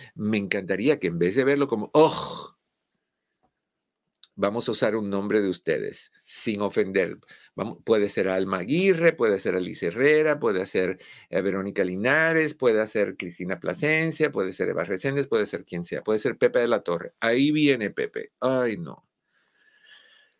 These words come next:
Las críticas. Ya empiezan las críticas. Y llega Pepe con su honestidad y viene a dar su mensaje.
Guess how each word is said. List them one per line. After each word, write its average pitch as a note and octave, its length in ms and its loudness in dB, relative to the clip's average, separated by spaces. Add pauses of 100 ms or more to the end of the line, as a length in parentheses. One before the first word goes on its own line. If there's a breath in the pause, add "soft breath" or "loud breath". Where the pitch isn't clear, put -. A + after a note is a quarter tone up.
(320 soft breath)
Las - 180 -4
críticas. A2 640 -2 (140)
Ya A2 100 -8
empiezan F#3 500 -2
las D3 140 -6
críticas. - 1000 -12 (800)
Y A2 120 -4
llega D3 320 4
Pepe G#3 340 4
con A#2+ 160 0
su A#2+ 140 -2
honestidad D3+ 720 0 (1400)
y G2+ 160 -6
viene G2+ 260 0
a A2+ 40 2
dar A#2+ 160 4
su C3+ 160 0
mensaje. D3 680 0